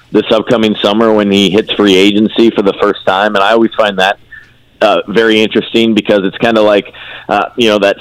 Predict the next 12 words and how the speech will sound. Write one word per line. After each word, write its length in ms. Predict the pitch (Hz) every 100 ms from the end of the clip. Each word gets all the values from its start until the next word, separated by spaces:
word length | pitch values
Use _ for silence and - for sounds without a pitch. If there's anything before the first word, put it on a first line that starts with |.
| -
sophomore, 560 | 120 113 120 117 110
junior 440 | 95 95 113 107 101 - _ -
kid 360 | - 127 117 110
in, 120 | 104
in 200 | 85 107
high 240 | 92 117 117
school 440 | - 104 78 -
who's 200 | 110 113
getting 280 | 78 123 113
the 100 | 110
recruits. 480 | 101 - - 113 92
He's 180 | 107 98